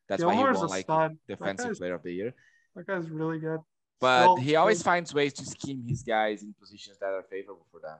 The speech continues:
Speaker 1: If they're rookies, if they're, like, young guys, they, they put them in zone schemes that favor, like, not having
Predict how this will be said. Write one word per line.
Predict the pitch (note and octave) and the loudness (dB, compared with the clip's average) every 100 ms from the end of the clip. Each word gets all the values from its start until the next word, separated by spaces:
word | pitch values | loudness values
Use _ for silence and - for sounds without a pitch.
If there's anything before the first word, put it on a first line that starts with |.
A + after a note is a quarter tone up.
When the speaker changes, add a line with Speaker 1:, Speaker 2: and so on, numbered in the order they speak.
| _ | _
Speaker 1:
If | G2+ | -6
they're | B2+ A2+ | -2 -2
rookies, | G#2 A#2+ D3 C#3+ A2+ | -2 -4 -2 -4 -4
if | |
they're, | G#2+ G2+ | -4 -2
like, | G2 F#2+ | -2 -2
young | G2+ G#2 | -6 -6
guys, | G2 G2 G2+ G2+ G2 | -4 -2 -2 -4 -10
they, | F#2+ | -12
they | F#2 F2+ _ | -14 -16 _
put | F#2+ | -12
them | F#2+ F#2 | -10 -10
in | F2+ | _
zone | E2 F2+ F2 F2 F2 _ _ _ _ _ - | -18 -14 -14 -16 _ _ _ _ _ _ -20
schemes | - G#2 F#2+ F#2 E2 | -18 -14 -14 -12 -4
that | F2+ F2 _ | -4 -4 _
favor, | F2+ F2 E2 F2+ | -8 -6 -8 -10
like, | E2+ D#2+ D#2+ | -8 -10 -10
not | F2+ F2+ E2+ | -10 -8 -4
having | F2 E2+ | -6 -8